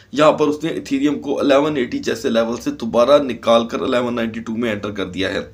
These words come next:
अब की कैंडल ये जो है, जो हम बनती देख रहे हैं, अगर यहाँ पर मार्केट रिकवर नहीं करती नेक्स्ट टू आवर्स में, तो Ethereum हमें इलेवन एटी की सपोर्ट भी तोड़ता हुआ दिखाई दे सकता है, क्योंकि बीटीसी तोड़ चुका है। तो ये थोड़ा सा वहाँ से हम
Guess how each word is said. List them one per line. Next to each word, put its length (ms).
अब 260
की 100
कैंडल 500
ये 100
जो 160
है, 400
जो 120
हम 160
बनती 260
देख 280
रहे 140
हैं, 260
अगर 320
यहाँ 240
पर 280
मार्केट 500
रिकवर 300
नहीं 240
करती 380
नेक्स्ट 640
टू 240
आवर्स 280
में, 200
तो 160
Ethereum 500
हमें 280
इलेवन 360
एटी 220
की 120
सपोर्ट 440
भी 120
तोड़ता 360
हुआ 160
दिखाई 300
दे 120
सकता 240
है, 60
क्योंकि 260
बीटीसी 380
तोड़ 220
चुका 280
है। 160
तो 140
ये 440
थोड़ा 180
सा 120
वहाँ 260
से 140
हम 280